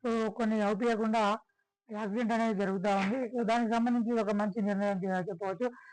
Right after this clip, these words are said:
కర్ణాటకలో మళ్ళీ కులగణన, ఆ, వన్ పాయింట్ సెవెన్ ఫైవ్ లక్షల మంది టీచర్లతో సర్వే, ఆ, దసరా. ఇక్కడ దసరా సెలవుల్లో నిర్వహణ పాత సర్వే పద్-,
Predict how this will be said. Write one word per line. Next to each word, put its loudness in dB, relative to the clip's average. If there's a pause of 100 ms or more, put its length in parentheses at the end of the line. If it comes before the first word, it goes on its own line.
(160)
కర్ణాటకలో 2
మళ్ళీ 2
కులగణన, 2 (580)
ఆ, -2 (240)
వన్ 0
పాయింట్ 0
సెవెన్ 0
ఫైవ్ 2
లక్షల 2
మంది 2
టీచర్లతో -2
సర్వే, 0 (540)
ఆ, 0
దసరా. 2 (1500)
ఇక్కడ 0 (1700)
దసరా 0
సెలవుల్లో 2
నిర్వహణ 2 (520)
పాత -2
సర్వే 0
పద్-, -2